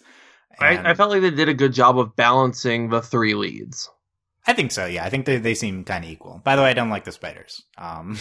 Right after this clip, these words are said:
Speaker 2: <laughs> but, uh, I don't like
Speaker 1: No,
Speaker 2: spiders.
Speaker 1: the spiders were awesome.
Speaker 2: I don't like spiders in general, so I was, I saw the cave that looked like a spider. I was like, "Oh no, let's not do a spider thing," but then we did a spider thing. <laughs>
Speaker 1: I
Speaker 2: So
Speaker 1: like the spiders.
Speaker 2: I, I,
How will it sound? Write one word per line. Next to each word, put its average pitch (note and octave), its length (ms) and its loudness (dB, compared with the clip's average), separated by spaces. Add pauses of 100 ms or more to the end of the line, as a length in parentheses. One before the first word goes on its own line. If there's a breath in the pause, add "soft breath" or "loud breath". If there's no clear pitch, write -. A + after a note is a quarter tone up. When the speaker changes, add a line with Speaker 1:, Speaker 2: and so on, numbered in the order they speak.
Speaker 2:
<laughs> - 120 -20
but, G#2 220 0
uh, F#2+ 180 -2
I F#2+ 80 -6
don't F#2+ 160 -10
like C#3+ 120 2
Speaker 1:
No, D#3+ 280 8
Speaker 2:
spiders. A2+ 40 0
Speaker 1:
the B2+ 80 4
spiders C#3+ 580 2
were B2+ 200 4
awesome. B2+ 540 2 (120)
Speaker 2:
I G2+ 80 -4
don't A2 120 -2
like G#2 140 -4
spiders F#2 400 -6
in F2+ 80 -10
general, F#2 320 -8
so F#2+ 140 -8
I F2 80 -8
was, F2+ 120 -12
I F#2+ 180 -8
saw G#2 200 -2
the G2 80 -6
cave F#2+ 320 -8
that F#2 100 -14
looked F2+ 140 -16
like F#2 140 -8
a F2+ 40 -12
spider. F#2 200 -10
I - 20 -6
was F#2 60 -10
like, G#2+ 100 -8
"Oh C3 160 -4
no, A#2 220 -2
let's B2+ 160 -6
not D3+ 180 0
do A#2 140 -4
a G2+ 40 -6
spider F2+ 380 -6
thing," F2+ 480 -10
but F#2 160 -14
then E2+ 160 -16
we E2 80 -20
did D#2+ 140 -20
a E2 40 -18
spider D#2 320 -20
thing. D#2+ 280 -20
<laughs> - 400 -12
Speaker 1:
I G3 80 -2
Speaker 2:
So G#3 40 0
Speaker 1:
like G#3+ 240 2
the F3 100 -4
spiders. B2 960 -2 (560 loud breath)
Speaker 2:
I, C#3 220 -6
I, F#3+ 160 2